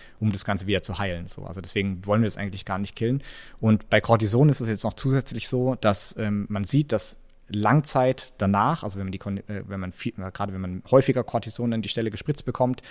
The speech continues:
dass dann ein Jahr danach die Rupturrate, die Abrissrate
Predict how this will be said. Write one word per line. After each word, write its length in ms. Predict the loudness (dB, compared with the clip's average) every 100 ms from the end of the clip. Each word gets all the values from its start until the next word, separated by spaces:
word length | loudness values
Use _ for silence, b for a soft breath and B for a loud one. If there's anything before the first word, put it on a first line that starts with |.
| B B B B
dass 180 | 0 2
dann 260 | 2 2 0
ein 280 | 4 6 6
Jahr 180 | 6
danach 480 | 4 2 0 -2 -6
die 460 | -8 -6 -4 -2 -4 -4
Rupturrate, 920 | -4 4 6 6 4 0 -2 -4 -6 -10 -20
die 80 | 0
Abrissrate 880 | 0 2 0 0 -2 -4 -2 -4